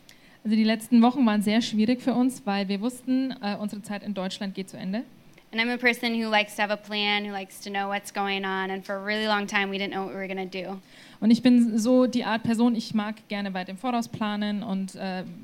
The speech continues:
Speaker 1: jetzt für längere Zeit schon wussten wir nicht genau, wie es weitergeht.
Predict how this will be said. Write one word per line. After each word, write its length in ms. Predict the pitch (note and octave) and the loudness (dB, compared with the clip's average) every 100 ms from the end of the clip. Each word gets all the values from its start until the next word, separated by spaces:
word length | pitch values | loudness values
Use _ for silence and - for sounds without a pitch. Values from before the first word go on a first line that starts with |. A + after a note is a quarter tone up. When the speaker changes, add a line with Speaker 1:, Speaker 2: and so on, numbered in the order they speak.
| D#3+ | -8
Speaker 1:
jetzt 180 | G3 G#3+ | -6 -4
für 80 | G#3 | -2
längere 220 | G3+ G#3 | -2 -2
Zeit 200 | G#3 F#3+ | -4 -4
schon 160 | G#3 | -4
wussten 300 | F#3+ F#3+ G#3 | -6 -8 -8
wir 220 | G3 G3 F#3 - - - - | -4 -4 -6 -14 -20 -20 -8
nicht 300 | G#3 G#3+ A3 | 0 0 0
genau, 240 | - F3 F3 | -4 -6 -6
wie 60 | |
es 80 | F#3+ | -8
weitergeht. 480 | - G#3 - - | -10 -12 -10 -12